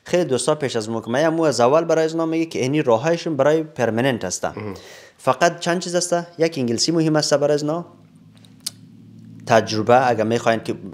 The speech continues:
Speaker 1: مستقیم در کار بره، اگه درس نمی‌خوانه. انگلیسی و یعنی سین بسیار مهم است که چند ساله است، آیا شما
Speaker 2: اها.
Speaker 1: می‌تونن از درس شروع کنین یا از کار شروع کنین یا نه، باید شما دیگه نمیشه، یعنی راهشون نیست.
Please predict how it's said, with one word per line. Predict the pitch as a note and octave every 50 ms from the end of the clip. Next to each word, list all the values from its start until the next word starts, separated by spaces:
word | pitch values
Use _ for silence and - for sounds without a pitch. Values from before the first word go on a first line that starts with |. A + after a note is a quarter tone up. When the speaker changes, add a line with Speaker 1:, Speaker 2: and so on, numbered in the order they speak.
| F#2+ -
Speaker 1:
مستقیم | A#2 A2+ - - A2+ - C#3+ A#2+
در | - G2+
کار | - - C#3 C#3+ D#3
بره، | E3 F3+ F#3+ G#3 G3+
اگه | C#3 A2+
درس | G#2+ A#2 A#2 A2+ -
نمی‌خوانه. | A2+ G#2+ G2 F2+ - F#2 F2+ F2+ F#2+ - - - - - - - -
انگلیسی | - A2+ A#2 A#2 A#2 A2+ A2 - - E3 E3 F3+ F#3 F3+ F3+ - - B2
و | C3 C#3+ D#3 E3 E3 E3 - - - -
یعنی | B2+ A2+ A2+ A#2+ C3 C#3
سین | C3+ - - - D3 C#3+ C#3+ B2+
بسیار | G#2+ - - G2 F#2 F2+
مهم | F#2 F#2 F#2
است | F2+ E2+ - - - - - _ -
که | - -
چند | - G2+ F#2+
ساله | F#2+ - G#2 G#2+ A#2
است، | B2+ B2+ - A#2+
آیا | A2+ G#2 A2+ A#2 A2
شما | G#2+ - - A#2 A#2+ B2
Speaker 2:
اها. | A#2 F#2+ E2+ F2 D#2+ D#2+ D#2+ - - _ _ _ -
Speaker 1:
می‌تونن | A#2 C3+ D#3+ D#3 D3+ C3 A2+
از | G2+ G2 F#2+
درس | - B2 C3+ C3+
شروع | - - C#3+ C#3
کنین | C3 - C3+ B2
یا | A#2 G#2+
از | G#2 -
کار | - C#3+
شروع | C#3+ - - D#3+ D3+
کنین | D#3 D#3+ E3 D#3+ C#3+
یا | A#2+ A2+
نه، | A2+ A#2+ A2+ G#2+
باید | G2+ A2+ A2+ A2+
شما | - - - A#2 A2+
دیگه | G#2+ A2 A2+ A2+ G#2+ - - - - - - - _ _ _ - -
نمیشه، | A2 A2+ C3 C#3 B2+ A#2 - -
یعنی | A2 G#2+ G#2+ G#2+
راهشون | G#2+ A#2 A#2+ A#2+ A2+ - - B2
نیست. | A#2+ A2 G2 - -